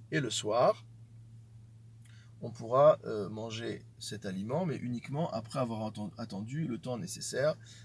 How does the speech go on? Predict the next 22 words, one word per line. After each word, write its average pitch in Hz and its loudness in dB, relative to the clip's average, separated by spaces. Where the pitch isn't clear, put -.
à 127 6
la 110 0
réalisation 107 -2
de 120 -4
la 98 -2
ma-, 82 -6
la 110 -6
mlacha. 98 -10
Haga, 110 4
le 117 -10
Réma 123 2
intercale 110 -6
un 95 -4
commentaire. 123 -4
Veyesh 156 0
omrim 160 0
de 143 0
en 147 4
halayla 139 4
ole 127 0
min 117 -6
hacheshbon. 113 -2